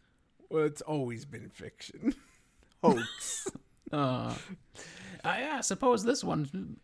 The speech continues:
Speaker 2: uh, if you're going the route that, um, <laughs> the director shut the whole goddamn show down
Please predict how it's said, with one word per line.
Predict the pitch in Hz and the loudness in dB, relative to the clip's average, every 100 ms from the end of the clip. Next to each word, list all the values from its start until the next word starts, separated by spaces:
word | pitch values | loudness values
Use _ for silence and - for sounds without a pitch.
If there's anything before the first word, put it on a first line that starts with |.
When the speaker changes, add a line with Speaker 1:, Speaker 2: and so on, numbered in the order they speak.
| - | -6
Speaker 2:
uh, | 110 - | -6 -2
if | 160 143 | -4 -4
you're | 147 | 2
going | 160 156 | 4 6
the | 147 | 4
route | 143 143 139 | 4 2 2
that, | 165 - | 2 2
um, | 135 123 120 117 127 139 - - - | 0 2 2 0 -2 -6 -10 -20 -20
<laughs> | _ - 240 | _ -6 -6
the | - | -2
director | 160 160 170 247 | 2 4 4 2
shut | 247 - 170 - | -2 2 0 0
the | |
whole | - 131 - - - - | -6 -6 -6 -10 -8 0
goddamn | 151 151 139 127 | 2 2 2 0
show | 127 170 175 | 0 2 4
down | 139 117 120 | 4 2 0